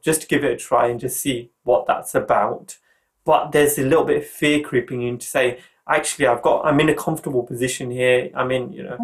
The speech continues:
a job that pays well, and now I wanna venture down my own path." What kind of things would you advise them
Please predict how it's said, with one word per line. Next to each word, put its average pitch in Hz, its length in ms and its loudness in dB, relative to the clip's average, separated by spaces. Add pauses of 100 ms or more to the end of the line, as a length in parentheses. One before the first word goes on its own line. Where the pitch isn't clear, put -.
(200)
a 147 80 -2
job 120 460 0
that 117 240 0
pays 113 360 -2
well, 110 280 6
and 110 240 -4
now 123 280 4
I 117 100 4
wanna 117 280 2
venture 202 320 -2
down 113 200 -2
my - 160 -4
own 120 260 -2
path." - 260 -16 (520)
What 247 180 2
kind 302 180 2
of 233 160 -4
things 185 400 0 (100)
would 147 280 -8
you 139 200 0
advise 131 520 0
them 117 380 -8